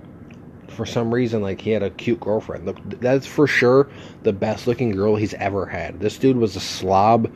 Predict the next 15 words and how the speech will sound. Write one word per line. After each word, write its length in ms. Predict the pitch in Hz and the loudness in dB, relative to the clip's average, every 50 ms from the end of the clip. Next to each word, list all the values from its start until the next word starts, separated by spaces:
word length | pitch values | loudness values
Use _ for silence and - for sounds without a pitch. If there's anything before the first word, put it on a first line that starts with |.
| - - - - - - - - - - - - - | -14 -20 -20 -20 -20 -20 -20 -18 -16 -16 -14 -12 -12
super 520 | - - - - 131 127 - - 135 131 | -10 -6 4 4 4 4 6 6 8 8
overweight, 640 | 127 123 117 120 110 101 101 101 101 101 104 - - - - - - - - - - - - - - - - - - | 8 8 6 6 4 4 2 0 0 -2 -4 -4 -6 -10 -20 -20 -20 -20 -20 -20 -20 -20 -20 -20 -20 -20 -18 -8 -6
uh, 400 | 104 101 95 92 90 85 69 - - - | -4 -2 -2 -2 -4 -4 -8 -10 -12 -8
just 280 | 101 113 107 - - - | -6 -6 -6 -6 -8 -4
gross 340 | - 120 117 113 104 - - | 2 4 4 4 4 2 -2
looking. 420 | 95 82 - - - - - - - - | -6 -6 -8 -12 -14 -16 -18 -20 -16 -10
That 140 | 104 113 127 | -6 -4 -4
is 120 | 131 127 | -4 0
the 100 | - 135 | 0 -2
best 400 | 113 110 - 113 113 117 117 - | -2 -2 -2 -2 0 0 0 -2
looking 240 | 135 135 - 143 135 | -4 -4 -2 -2 -2
girl 200 | 113 113 120 117 | 0 0 2 2
he's 160 | 117 110 98 | 2 0 0
ever 280 | 98 104 104 104 104 95 | -2 -4 -2 -2 -2 -4
had 440 | 95 110 101 101 95 87 82 - | -4 -4 -4 -2 -2 -4 -4 -6